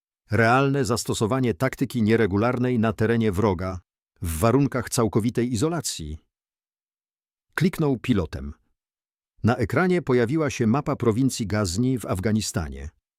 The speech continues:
Teren górzysty, surowy. Rok dwa tysiące dwunasty. Zespół uderzeniowy Służby Wywiadu Wojskowego we współpracy z operatorem Gromu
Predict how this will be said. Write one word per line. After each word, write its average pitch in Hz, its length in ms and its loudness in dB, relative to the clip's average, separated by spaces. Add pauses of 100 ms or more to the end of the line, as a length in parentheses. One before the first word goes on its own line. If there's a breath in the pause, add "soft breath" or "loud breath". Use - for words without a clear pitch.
(320)
Teren 120 320 4
górzysty, 117 720 -2 (320)
surowy. 101 560 -2 (1040)
Rok 170 280 2
dwa 127 200 0
tysiące 147 420 0
dwunasty. 120 640 -4 (260)
Zespół 165 500 2
uderzeniowy 123 580 2
Służby 139 400 0
Wywiadu 120 380 2
Wojskowego 98 640 -2 (380)
we 110 120 4
współpracy 131 640 -2
z 98 80 -2
operatorem 123 600 0
Gromu 110 480 2